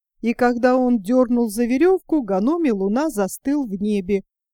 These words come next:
а люди увидели лодку и начали кричать:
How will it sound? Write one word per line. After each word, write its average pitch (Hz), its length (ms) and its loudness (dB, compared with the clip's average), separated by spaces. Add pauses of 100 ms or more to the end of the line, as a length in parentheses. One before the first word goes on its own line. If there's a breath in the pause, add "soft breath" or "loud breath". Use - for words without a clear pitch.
а 208 140 0
люди 208 320 0
увидели 214 580 0
лодку 285 480 0
и 202 60 0
начали 240 440 -2
кричать: 202 600 -6